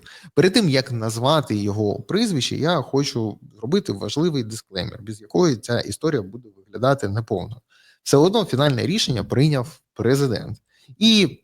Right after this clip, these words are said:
ну, відверто сказати, і правильно буде сказати, що це так чи інакше було його рішення. Але якраз довгий час, і ми будемо зараз про це говорити достатньо детально, якраз проводилась робота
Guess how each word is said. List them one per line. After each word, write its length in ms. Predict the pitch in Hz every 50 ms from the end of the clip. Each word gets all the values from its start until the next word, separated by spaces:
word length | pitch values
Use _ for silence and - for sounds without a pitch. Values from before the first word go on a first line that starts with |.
| _ 131
ну, 180 | 175 196 151
відверто 500 | 113 107 113 117 120 139 135 113 - -
сказати, 580 | - - - - 113 170 208 226 - - 131 110
і 80 | 107 104
правильно 400 | - 113 120 131 117 101 95 95
буде 200 | 98 95 101 113
сказати, 400 | - - 175 233 240 226 - -
що 380 | - - 147 156 160 156 123 107
це 300 | - - - 147 156 151
так 180 | 123 - 107 98
чи 120 | - -
інакше 340 | 104 120 135 135 120 - -
було 360 | 92 92 95 95 117 120 101 -
його 340 | 107 110 110 117 120 120 107
рішення. 400 | 101 95 - - - 110 113 - _ _ _ _ _ _ _ _
Але 640 | - 117 127 135 147 160 165 147 123 - - - _ _ _ _ _ _
якраз 680 | - 117 113 - - 123 127 143 143 92 82 98 - - _
довгий 560 | 120 113 120 139 156 160 135 107 110 120 113
час, 420 | - - - 120 107 87 76 -
і 40 | -
ми 120 | 101 107 113
будемо 340 | 131 139 139 127 120 113
зараз 320 | 101 104 110 120 110 98 -
про 160 | - 95 98
це 160 | - - 101
говорити 640 | 92 85 87 98 101 110 107 120 127 95 - - -
достатньо 500 | 92 90 - _ - 110 - - 95 90
детально, 640 | 87 - 107 - 147 160 175 160 139 110 101 - - - - - _ _
якраз 640 | 110 107 - 123 127 123 110 90 - - - - - _ _ _ _ _ _
проводилась 640 | - 117 120 127 123 107 101 98 - - 101 - -
робота 520 | 101 110 135 190 233 226 - - 95 87